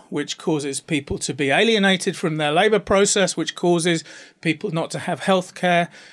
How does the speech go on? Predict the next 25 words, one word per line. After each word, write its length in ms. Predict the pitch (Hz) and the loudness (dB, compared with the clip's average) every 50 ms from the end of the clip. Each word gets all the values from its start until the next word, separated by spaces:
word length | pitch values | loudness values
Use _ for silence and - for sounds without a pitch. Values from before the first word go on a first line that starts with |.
| - - - - - _ _ _ _ _ | -20 -20 -20 -20 -20 _ _ _ _ _
which 240 | 170 175 165 - 185 | -2 -2 0 0 0
makes 200 | 175 165 156 - | 0 0 0 -2
people 260 | - - 160 - 160 | -4 -4 -4 -4 -2
miserable, 540 | 147 151 143 123 127 123 - - - - - _ _ _ _ 165 | -2 -2 -2 -2 -4 -8 -8 -12 -14 -14 -18 _ _ _ _ -4
right? 200 | 160 170 165 - | -2 -2 -2 -2
So 140 | - 175 | -4 -4
keep 300 | 165 - - 214 - - | -4 -2 -2 -2 0 2
your 160 | 220 196 - - | 2 2 2 2
eye 180 | 180 170 160 | 2 2 2
on 200 | 156 151 151 143 - - | 2 0 -2 -4 -4 -2
that 420 | 202 175 175 - - - - - - _ _ _ _ | -2 -2 -2 -2 -4 -8 -10 -10 -10 _ _ _ _
ball. 640 | - - - 156 143 127 117 117 131 202 208 - _ _ _ - - - - - - _ _ _ | -12 -2 0 2 2 2 2 0 -2 -4 -6 -8 _ _ _ -20 -20 -20 -20 -20 -20 _ _ _
And 240 | 185 175 180 175 165 | -4 -2 -2 -2 0
then 460 | 254 277 277 220 156 147 156 175 - - | 2 2 2 2 2 0 -2 -4 -2 -2
anyone 440 | 196 226 254 269 262 269 254 226 190 | 0 2 4 4 4 4 4 2 0
who 280 | 151 - 196 202 196 | 0 2 2 2 2
kind 360 | 196 - - 196 196 202 196 | 2 -2 0 0 2 2 2
of 100 | 180 165 | 2 0
supports 580 | - - 170 - - 196 196 202 208 - - - | -2 -4 -4 -2 2 4 4 4 4 4 -2 -4
the 120 | - 170 | -4 -4
global 680 | 139 - 180 175 190 185 170 165 175 170 160 160 151 - | 0 2 2 4 4 4 4 4 4 4 4 4 2 -2
system 640 | - - - - 196 170 - - - 185 160 160 | -4 -4 0 0 2 0 0 0 0 0 0 0
of 260 | 160 156 156 151 151 - - - - - _ | 2 0 0 -2 -2 -8 -18 -20 -20 -16 _
imperialism, 960 | - 160 160 160 - 180 170 170 170 165 165 160 143 165 156 151 156 151 156 | -6 -6 -2 -2 0 2 2 4 4 4 4 2 2 2 2 2 2 -2 -4
colonialism, 1080 | - - - 156 156 156 160 156 151 151 156 160 156 151 156 160 160 156 156 151 151 | -6 -2 0 2 2 2 2 2 0 2 2 2 0 2 0 0 0 0 -4 -6 -8